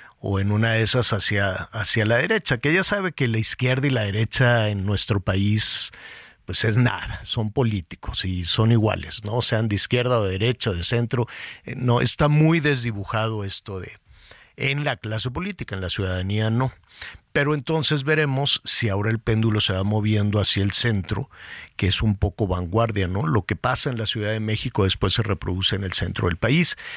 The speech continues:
Ya veremos, usted denos su opinión, ¿se moverá? ¿Se moverá hacia el centro? ¿Se moverá hacia la derecha, la Ciudad de México?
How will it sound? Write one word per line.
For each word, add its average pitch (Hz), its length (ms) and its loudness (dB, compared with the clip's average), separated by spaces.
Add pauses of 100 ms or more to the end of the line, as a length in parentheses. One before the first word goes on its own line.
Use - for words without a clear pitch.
(240)
Ya 107 220 0
veremos, 131 480 2
usted 113 360 2
denos 107 400 2
su 123 480 4
opinión, 127 720 2
¿se - 320 0
moverá? 110 720 0 (720)
¿Se - 320 -4
moverá 113 500 2
hacia 135 280 0
el 117 120 -2
centro? 202 720 -2
¿Se - 200 -8
moverá 104 360 -2
hacia 113 240 -4
la 107 140 0
derecha, 147 520 0
la 165 140 -4
Ciudad 117 240 -2
de 113 140 -2
México? 190 640 -2